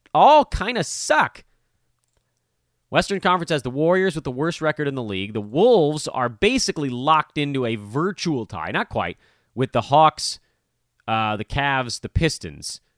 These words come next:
So, a-, and the Knicks are not that far off of that pace either. So you've got these, like, four or five teams at the bottom that are fighting to be in the bottom three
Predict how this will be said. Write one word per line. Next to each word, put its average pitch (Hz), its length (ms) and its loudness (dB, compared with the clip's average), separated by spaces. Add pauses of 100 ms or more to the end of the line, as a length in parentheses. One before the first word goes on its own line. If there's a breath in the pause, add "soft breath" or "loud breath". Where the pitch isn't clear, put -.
(140)
So, 156 320 0
a-, 160 160 -8
and 151 180 -2
the 156 60 -2
Knicks 196 240 -8
are 104 40 -8
not 95 200 -8
that 95 160 -6
far 95 240 -4
off 95 160 -4
of - 20 -8
that 90 160 -6
pace 110 260 -6
either. 101 220 -6
So - 80 -8
you've 151 140 -6
got 311 180 0
these, 165 180 -6
like, 131 160 -2
four 208 220 0
or - 20 0
five 147 300 0
teams 202 320 -8
at 104 40 -18
the 113 40 -12
bottom 156 380 2 (320 soft breath)
that 139 140 -2
are 139 60 -4
fighting 190 420 0
to 156 40 0
be 160 160 -4
in 151 80 -2
the 143 80 -4
bottom 135 340 0
three 185 680 -4